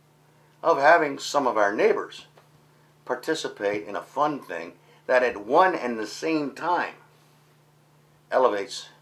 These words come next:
the visitor's expectations. For example, there were a gr-, there was a group, uh, here in Fells Point known as the, uh, Baltimore Fencibles, a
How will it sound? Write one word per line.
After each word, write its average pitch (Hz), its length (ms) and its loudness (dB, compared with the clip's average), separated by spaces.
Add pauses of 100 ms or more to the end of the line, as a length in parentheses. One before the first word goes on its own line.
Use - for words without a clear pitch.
(720)
the - 80 -12
visitor's 90 420 -10
expectations. - 720 -16
For 226 200 -4
example, 143 460 -8 (1080)
there 139 180 4
were 127 260 8
a 101 80 -2
gr-, 101 100 -12
there 104 120 -4
was 90 220 -4
a 87 40 -14
group, 98 340 -6 (880)
uh, 90 280 -2
here 90 340 -6
in 80 220 -16 (600)
Fells 110 280 -2
Point 98 440 -6
known 98 260 -8
as 92 160 -12
the, 104 260 -10
uh, - 20 -8 (760)
Baltimore 117 360 0
Fencibles, - 840 -12 (1200)
a 73 140 -10